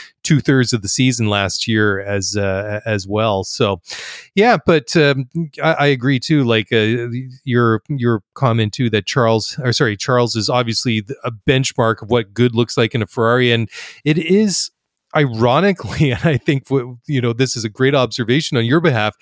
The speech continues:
that is a low pressure situation for Carlos Sainz because they have a car that they're not really expecting to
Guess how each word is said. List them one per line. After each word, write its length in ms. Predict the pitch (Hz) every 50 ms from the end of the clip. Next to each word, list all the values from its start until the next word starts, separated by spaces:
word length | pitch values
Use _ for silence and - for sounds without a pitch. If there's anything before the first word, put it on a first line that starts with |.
| - - - - - _ -
that 180 | 151 139 131
is 340 | 143 160 170 180 180 151 - -
a 80 | - 135
low 360 | 127 123 120 123 131 147 156
pressure 500 | - - 147 139 127 127 - - 139 123
situation 1000 | - - - 127 - - - 120 104 107 113 123 151 160 - - 175 175 170 151
for 340 | - - - 143 143 139
Carlos 520 | - - - 139 131 135 135 135 139 139 - -
Sainz 400 | - 123 131 156 185 202 - - -
because 460 | 131 117 110 - 139 120 117 107 -
they 140 | 131 123 110
have 260 | 104 107 117 120 131
a 60 | 139
car 300 | - - 135 131 135 143 131
that 200 | 127 117 - -
they're 160 | 123 113 110
not 400 | 107 104 110 117 120 117 117 110
really 320 | 110 120 120 123 127 120
expecting 600 | 104 - - - - 135 120 - - - 117 104 -
to 180 | - 117 92